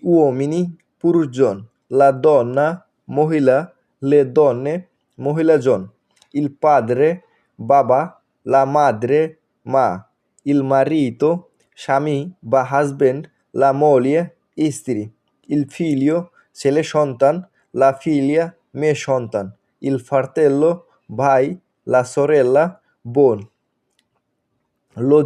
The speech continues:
zio, আঙ্কেল বা চাচা, la zia, আন্টি বা চাচি, il cugino, মানে হচ্ছে চাচাতো ভাই,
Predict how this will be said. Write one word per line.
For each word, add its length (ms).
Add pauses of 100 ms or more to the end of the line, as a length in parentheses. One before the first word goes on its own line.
zio, 380 (680)
আঙ্কেল 500 (260)
বা 120 (220)
চাচা, 380 (420)
la 120 (160)
zia, 380 (340)
আন্টি 300 (100)
বা 100 (360)
চাচি, 300 (380)
il 280 (360)
cugino, 720 (560)
মানে 220
হচ্ছে 200 (100)
চাচাতো 360 (120)
ভাই, 260